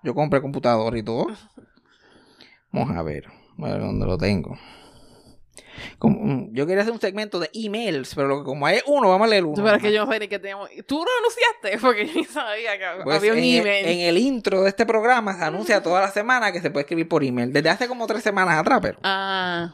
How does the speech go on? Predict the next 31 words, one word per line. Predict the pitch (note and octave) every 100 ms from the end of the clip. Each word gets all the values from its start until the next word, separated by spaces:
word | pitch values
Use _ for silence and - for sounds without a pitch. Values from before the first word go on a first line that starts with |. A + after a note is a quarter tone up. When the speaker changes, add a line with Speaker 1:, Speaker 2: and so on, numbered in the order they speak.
| -
Speaker 2:
ujú. | F3+ E3 F3 E3 _ - -
Speaker 1:
Sí, | - - -
no, | -
yo | B2+
le |
hice | C3 D#3+
un | D#3+
revamp | C3+ C#3+ C#3+ D3 D#3
al | C3+ A#2+
intro, | B2+ D3 C3+ C3
a |
la | A2+
canción | A#2 A#2+ - A#2+ B2
la |
hicimos | C3+ C#3 C#3
más | B2+
chiquita, | - B2+ B2 F3+
¿no? | C#3+
Tú, | -
tú, | E3+
tú, | C#3+
tú, |
Speaker 2:
Wow. | E3 E3+ F3 -
Speaker 1:
estamos, | A#3 - E3+ E3+
estamos | D#3 D3 E3
progresando, | A3 A3+ A#3+ F#3 D#3+ D3+ G#3
estamos | F3 D#3+ F3+
a | G#3
otro | A3+
nivel | A3+ G3 D#3+ D#3+
ya. | C#3 C#3+